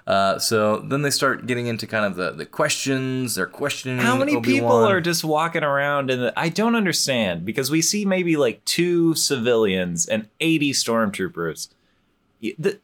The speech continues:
Speaker 2: you definitely do a pat down to anyone you saw out there, right? Uh, "You're looking for Jedi?" I, I won't get hung up on it. I just, I, this is another point where I'm like, "What? Why are we doing this?"
Speaker 1: Adam, I love you, but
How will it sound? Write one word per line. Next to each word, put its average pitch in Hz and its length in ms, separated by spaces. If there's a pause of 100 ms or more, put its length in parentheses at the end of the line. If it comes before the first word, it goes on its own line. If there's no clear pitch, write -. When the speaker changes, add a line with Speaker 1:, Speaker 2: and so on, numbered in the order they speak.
Speaker 2:
you 214 220
definitely 214 480
do 147 220
a 98 40
pat - 380
down 110 280
to 101 40
anyone 113 400
you 98 80
saw 135 240
out 85 260
there, 73 320
right? 104 320 (220)
Uh, 90 460
"You're 107 160
looking 117 180
for 117 100
Jedi?" 127 420 (200)
I, 143 80
I 143 140
won't 170 220
get 127 120
hung 113 220
up 95 160
on 87 180
it. 80 100
I 135 120
just, 135 200 (140)
I, 120 160
this 139 320
is 160 80
another 139 320
point 110 320
where 98 340 (540)
I'm 98 160
like, 92 220
"What? 156 400 (280)
Why 139 220
are 165 100
we 160 140
doing 165 320
this?" 165 320 (680)
Speaker 1:
Adam, 95 360 (540)
I 92 80
love 95 320
you, 82 120
but - 180